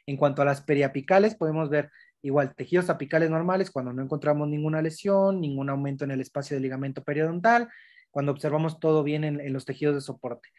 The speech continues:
En la periodontitis apical sintomática, cuando ya observamos un aumento en el espacio del ligamento periodontal en la radiografía y el paciente ya nos refiere un dolor a la masticación, ya podemos pensar en este tipo de patologías.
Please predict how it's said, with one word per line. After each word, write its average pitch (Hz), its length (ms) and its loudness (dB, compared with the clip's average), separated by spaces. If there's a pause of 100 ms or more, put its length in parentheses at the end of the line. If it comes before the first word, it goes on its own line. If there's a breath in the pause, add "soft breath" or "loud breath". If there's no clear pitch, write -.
(300 soft breath)
En 151 80 0
la 156 140 6
periodontitis 156 640 2
apical 175 340 -2
sintomática, 175 580 -2
cuando 139 220 -2
ya 151 100 -2
observamos 185 520 -2
un 185 100 -2
aumento 190 400 0
en 180 60 0
el 151 100 0
espacio 170 320 -6
del 151 80 0
ligamento 147 400 -2
periodontal 147 420 0
en 160 80 0
la 143 100 2
radiografía 127 520 -4
y 143 100 0
el 135 140 -2
paciente 151 560 -4 (340 loud breath)
ya 165 220 4
nos 196 160 6
refiere 160 280 0
un 170 120 0
dolor 160 180 2
a 160 80 2
la 151 80 2
masticación, 139 500 -8
ya 165 120 -2
podemos 147 340 -4
pensar 135 320 -6
en 139 120 -4
este 135 200 -8
tipo 127 220 -10
de 127 80 -6
patologías. 175 640 -6